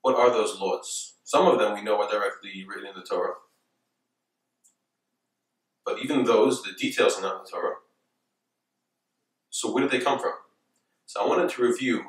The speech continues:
it's re-, this is really a very extensive topic, and there are people who get into this more. I think Rav Avigdor Miller talks about this in some of his books. And, um,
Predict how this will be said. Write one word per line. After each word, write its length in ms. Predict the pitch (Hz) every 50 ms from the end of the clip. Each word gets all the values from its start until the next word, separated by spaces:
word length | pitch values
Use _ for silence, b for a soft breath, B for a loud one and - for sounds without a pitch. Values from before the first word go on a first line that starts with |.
| - _
it's 140 | _ - -
re-, 80 | -
this 160 | - - - -
is 100 | - -
really 260 | 156 160 - 302 131
a 40 | 120
very 200 | - 127 123 -
extensive 560 | - - - - 120 117 117 - 113 - -
topic, 440 | - 104 104 - 104 110 107 - _ _ _ _ _ _ _ _ _ _ 107
and 80 | 107
there 100 | 107 101
are 120 | 98 - -
people 360 | 131 127 123 120 - - 107
who 140 | 107 104 -
get 160 | 113 - -
into 180 | 110 - -
this 220 | - 95 95 - -
more. 220 | 107 104 117 -
I 80 | - -
think 180 | - 101 -
Rav 220 | 95 92 90 - -
Avigdor 300 | - 98 95 - 98 95
Miller 260 | 95 104 107 107 104
talks 260 | - - 98 98 - -
about 220 | - - 92 92
this 140 | - - -
in 80 | -
some 160 | - - 101 95
of 100 | 95 95
his 120 | 95 95
books. 480 | - 101 98 - - - - - - _ _ _ _ _ _ _ _ _ b b b b b b b _
And, 440 | 92 98 101 92 92 92 92 92 98
um, 500 | 95 90 90 87 85 87 87 85 85